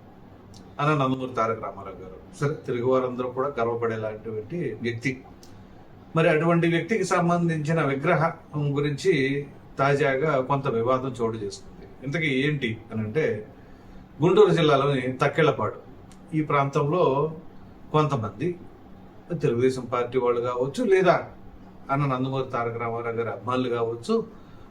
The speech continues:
ఆయన విగ్రహాన్ని పెట్టాలి అని అనుకున్నారు. సరే, పెడదాము అని అనుకున్న తరుణంలో ఆ విగ్రహం ఏంటి అంటే, శ్రీకృష్ణుడి రూపంలో ఉన్నటువంటి ఎన్టీ రామారావు గారి విగ్రహం. So ఇక్కడే కొంత అభ్యంతరం తెలిపారు.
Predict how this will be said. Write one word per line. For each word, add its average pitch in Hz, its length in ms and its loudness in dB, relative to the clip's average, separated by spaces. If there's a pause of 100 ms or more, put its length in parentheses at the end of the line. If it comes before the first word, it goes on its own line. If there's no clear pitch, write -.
(200)
ఆయన 160 220 4 (120)
విగ్రహాన్ని 156 500 2
పెట్టాలి 139 360 2
అని 127 100 -2
అనుకున్నారు. 131 400 -2 (140)
సరే, 135 200 0
పెడదాము 131 540 -2 (180)
అని 127 100 -6
అనుకున్న 117 380 -6
తరుణంలో 127 580 -2 (440)
ఆ - 20 8 (100)
విగ్రహం 170 360 2
ఏంటి 156 260 0
అంటే, 190 260 2 (320)
శ్రీకృష్ణుడి 208 600 2
రూపంలో 165 520 4
ఉన్నటువంటి 151 540 0 (680)
ఎన్టీ 156 240 4
రామారావు 120 380 0
గారి - 200 0
విగ్రహం. 110 260 -6 (1040)
So 190 200 8
ఇక్కడే 196 640 8
కొంత 175 200 4
అభ్యంతరం 147 720 4 (120)
తెలిపారు. 113 360 0